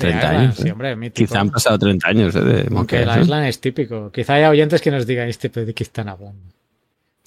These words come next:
Speaker 1: Pues eso, que busquen, que busquen referencias y ocho bits o treinta y dos bits, no me acuerdo, y Monkey Island. Eh, lo que estábamos hablando de Prehistoric Planet, decir que nosotros, aunque tengamos a Mario aquí,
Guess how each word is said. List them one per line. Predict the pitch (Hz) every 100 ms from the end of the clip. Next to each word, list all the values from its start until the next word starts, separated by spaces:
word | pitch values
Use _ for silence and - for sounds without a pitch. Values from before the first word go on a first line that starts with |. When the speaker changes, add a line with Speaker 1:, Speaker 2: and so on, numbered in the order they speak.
| _ 127 117
Speaker 1:
Pues | 107
eso, | 110 95
que | 98
busquen, | 92 - - -
que | 95
busquen | 98 113 147 131
referencias | 104 104 95 113 123 165 160
y | 92 95 90 -
ocho | - 123 147 113
bits | 139 - -
o |
treinta | 101 107 95
y | 90
dos | 104 101
bits, | 139 - -
no |
me | 101
acuerdo, | 104 131 143
y |
Monkey | 95 95 - 82
Island. | 95 - 80 113 - - - - - - _
Eh, | 120 117 110 107 104 104 104 107 -
lo | 120 117
que |
estábamos | 127 147 156 160
hablando | 147 139 139 135
de | 123 110 107
Prehistoric | - 113 - 117 110
Planet, | 127 127 139 - _ - _ _ _
decir | - 98 110 95
que | 117
nosotros, | 101 95 95 90 95 92 90 87 - - _ _ _ _ _ _
aunque | - 104 92
tengamos | 95 87 98 110 98
a |
Mario | 95 90 92
aquí, | 90 101 95